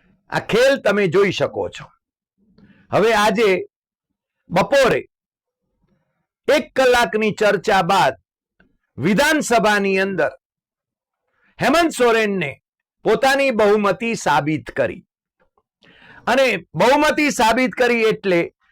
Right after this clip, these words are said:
જે લોકો હેમંતને વોટ નહીં આપે એવી શંકા હતી, એવા લોબિન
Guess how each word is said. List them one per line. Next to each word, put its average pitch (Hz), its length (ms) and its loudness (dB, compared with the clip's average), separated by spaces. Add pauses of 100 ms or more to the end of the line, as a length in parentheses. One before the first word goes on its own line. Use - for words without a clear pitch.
(220)
જે 185 280 0
લોકો 262 400 2 (100)
હેમંતને 233 600 0
વોટ 220 340 2
નહીં 220 400 0
આપે 233 280 0 (160)
એવી 285 240 0
શંકા 214 500 0
હતી, 160 340 -2 (720)
એવા 311 500 2 (1800)
લોબિન 262 460 0